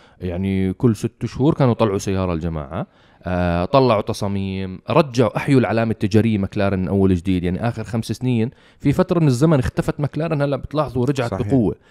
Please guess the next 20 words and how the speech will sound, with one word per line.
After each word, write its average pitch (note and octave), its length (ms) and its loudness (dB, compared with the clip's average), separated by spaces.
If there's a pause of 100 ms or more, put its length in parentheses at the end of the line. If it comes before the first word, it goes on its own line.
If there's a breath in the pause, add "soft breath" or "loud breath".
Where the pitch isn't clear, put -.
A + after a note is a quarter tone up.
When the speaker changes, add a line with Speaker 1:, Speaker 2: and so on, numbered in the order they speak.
(260 loud breath)
Speaker 1:
فالظاهر C3+ 1300 0
إنه D#3+ 180 0
فوكس - 240 -2
فاجن، B2 200 2
طبعًا C#3 240 2
بي D#3+ 120 4
إم D#3 80 2
دبليو C#3 240 2
نفت C#3 300 -2
نهائيًا A#2+ 600 0
إنه A2+ 140 -2
عندها A#2+ 300 -2
أي C3 180 0
اهتمام A#2 440 -2
بمكلارن، F#2 600 -4
طلعت، F#2 340 -4 (200)
يعني F2 220 -10
طلع G#2 260 -4
المتحدث F2+ 520 -10
باسمها. G#2+ 400 -8